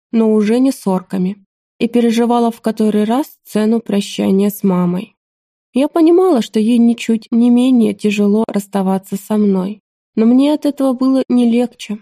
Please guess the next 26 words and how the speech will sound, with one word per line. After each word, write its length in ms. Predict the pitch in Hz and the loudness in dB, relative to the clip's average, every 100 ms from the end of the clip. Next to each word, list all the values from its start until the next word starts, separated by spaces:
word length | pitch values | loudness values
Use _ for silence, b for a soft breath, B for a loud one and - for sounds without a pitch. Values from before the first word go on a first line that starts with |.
| _ - | _ -4
напротив, 640 | 226 226 214 226 226 185 - _ | -2 -2 -2 -4 -6 -12 -14 _
хотелось 540 | 196 190 208 226 220 | -6 -4 -2 -2 -2
разделить 540 | 196 196 196 208 226 | -2 -2 -2 -2 -2
ещё 360 | 190 196 - 208 | -2 -4 -2 -2
и 100 | 202 | -2
чужую 500 | - 196 190 196 196 | -2 -4 -2 0 0
боль. 360 | 180 180 180 - _ _ _ _ _ _ _ - | -2 -4 -6 -10 _ _ _ _ _ _ _ -2
Ей 200 | 220 339 | 2 2
же 160 | 339 240 | 0 0
будет 440 | 240 254 233 - - | 0 -2 -6 -8 -2
намного 480 | 226 220 226 220 | 2 2 2 0
сложнее. 720 | 202 185 190 190 185 180 175 208 _ _ _ _ _ _ | -2 -2 -2 0 0 0 -4 -8 _ _ _ _ _ _
Она 280 | - 247 285 | -2 2 0
оставалась, 560 | 294 - 247 277 302 - | 0 -2 0 0 0 -2
чтобы 300 | - 202 208 | -4 -2 -4
сделать 440 | - 240 254 240 | -2 -2 -2 -2
незамеченным 720 | 214 202 208 214 226 - 214 | 0 0 2 0 0 -2 0
моё 280 | 202 196 202 | 2 2 0
бегство 580 | 185 202 240 - - 226 - _ | 0 -2 -4 -10 -8 -8 -8 _
и 120 | 214 | -2
дать 260 | 208 294 285 | 0 0 -2
возможность 640 | 240 220 226 254 240 - | -2 0 0 0 -2 -2
уйти 300 | 214 208 226 | -4 -2 -6
как 300 | 226 214 233 | -4 -6 -2
можно 420 | 214 190 214 202 | 0 0 0 -2
дальше. 640 | 185 185 180 180 - 190 | -2 -2 -4 -6 -10 -14